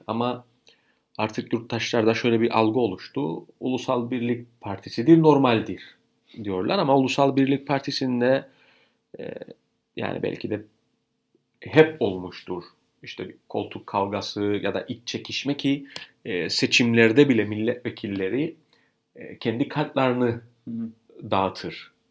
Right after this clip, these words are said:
Speaker 1: e, yurttaşlara. E, şimdi bu,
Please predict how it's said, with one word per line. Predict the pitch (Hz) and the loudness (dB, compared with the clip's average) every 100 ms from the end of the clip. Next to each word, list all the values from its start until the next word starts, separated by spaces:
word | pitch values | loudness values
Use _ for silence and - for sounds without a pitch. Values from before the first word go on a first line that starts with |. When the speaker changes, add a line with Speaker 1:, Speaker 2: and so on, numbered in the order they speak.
| _ - | _ -10
Speaker 1:
e, | - - - - - _ _ _ _ _ _ | -8 -8 -10 -12 -16 _ _ _ _ _ _
yurttaşlara. | 110 107 107 90 - 85 85 82 - _ _ - - _ _ - _ _ _ _ _ _ _ | -2 -2 -6 -12 -10 -8 -8 -10 -16 _ _ -20 -20 _ _ -20 _ _ _ _ _ _ _
E, | 113 | -6
şimdi | 110 151 165 160 - _ _ _ _ - | -2 2 2 2 -10 _ _ _ _ -14
bu, | 139 139 202 - | 4 6 6 4